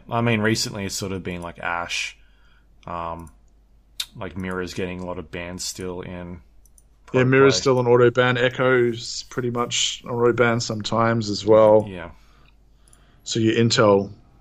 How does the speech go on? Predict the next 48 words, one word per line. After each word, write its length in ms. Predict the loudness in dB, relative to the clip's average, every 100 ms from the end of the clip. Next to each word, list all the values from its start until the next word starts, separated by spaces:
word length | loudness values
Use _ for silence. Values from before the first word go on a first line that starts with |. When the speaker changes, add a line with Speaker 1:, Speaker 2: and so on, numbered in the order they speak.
| -10
Speaker 2:
intel 340 | -8 -2 -2
gathering. 640 | 0 0 2 0 -2 -4 -10 -20 _ _ _ _ _ _ _ _
Speaker 1:
Yep. 280 | -16 -16 -18 -20 -20 _ -20 _ _ -20 -20 -20 -18
Uh, 160 | -14 -6
anyway, 280 | -2 -2 -2
some 140 | 0
good 140 | 0 2
changes 300 | 0 -2 -2
coming 220 | -4 -2
up. 200 | -2 2
That'll 200 | 2 2
be, 300 | 0 -2 0
um, 640 | 0 -2 -2 -6 -8 -12 -12
uh, 40 | -6
are, 140 | -6 -4
are 60 |
you 400 | -6 -4 -4 -4 -2
getting 260 | 0 0
some 140 | -2 -4
hands-on 380 | -2 0 0 -2
with 100 | -4
this 180 | -8 -10
at 60 |
some 180 | -10 -10
stage? 380 | -8 -10 -10 -16 -20 -20 -20 -20 -10 -6 2
Speaker 2:
I 140 | 4
am, 420 | 4 4 4 0
tomorrow, 680 | -4 -2 2 4 2 0 -4 -12 -10
Speaker 1:
Yep. 100 | -8
Speaker 2:
which 180 | -4 -4
I 80 |
guess 220 | 0 -2 -2
is 100 | -8
today 360 | -4 0 2 0
for 120 | -2
people 260 | -2 0
listening 280 | -2 0 0
to 80 | 0
this, 160 | 0 0
if 80 | 0
it 80 |
goes 200 | 4 4
out 120 | 6 4
on 80 |
a 40 | 2
Friday. 380 | 2 2 2 0
Speaker 1:
<laughs> 60 | -4
Yeah. 360 | -6 -4 -6